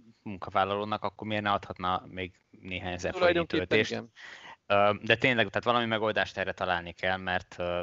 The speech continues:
Speaker 1: mert valóban nem ösztönzi a felhasználókat arra, hogy, hogy, ö,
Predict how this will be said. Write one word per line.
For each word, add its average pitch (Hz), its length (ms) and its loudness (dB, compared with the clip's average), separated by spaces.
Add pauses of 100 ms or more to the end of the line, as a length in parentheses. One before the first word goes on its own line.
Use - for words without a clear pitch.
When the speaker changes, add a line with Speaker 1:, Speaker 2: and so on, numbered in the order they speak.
Speaker 1:
mert 95 220 -6
valóban 98 640 -2
nem 95 260 -6
ösztönzi 92 400 -6
a 87 60 -4
felhasználókat 85 800 -6
arra, 90 240 2
hogy, 85 280 -8
hogy, 87 220 -8 (100)
ö, 90 80 -6